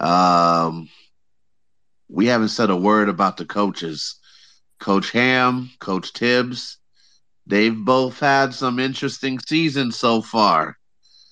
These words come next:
Um, you know, they, they get a lot of smoke. They get a lot of heat. Um, where you guys at with your respective coaches? Uh, let's start with Bru-, let's start with Beautiful Struggle,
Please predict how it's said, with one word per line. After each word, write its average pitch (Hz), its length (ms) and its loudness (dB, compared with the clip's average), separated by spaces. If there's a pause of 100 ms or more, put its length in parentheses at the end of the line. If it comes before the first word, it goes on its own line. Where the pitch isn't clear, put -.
(220)
Um, 92 920 4 (400)
you 98 180 0
know, 104 300 4
they, 98 540 0
they 90 280 -2
get 107 180 2
a 113 60 4
lot 117 240 4
of 123 80 -6
smoke. 139 500 0 (100)
They 82 180 -8
get 107 120 -2
a 110 60 0
lot 120 220 4
of 127 60 0
heat. 139 400 0 (720)
Um, 95 840 4 (520)
where 104 180 2
you 123 140 4
guys 135 360 2
at 135 220 2
with 123 140 -8
your 123 100 -4
respective 123 580 -4
coaches? 123 640 -2 (1040)
Uh, 95 400 6
let's 107 200 4
start 135 200 2
with 131 160 -4
Bru-, 127 220 -2
let's 113 180 -4
start 135 200 2
with 127 160 -2
Beautiful 135 360 -2
Struggle, 135 600 0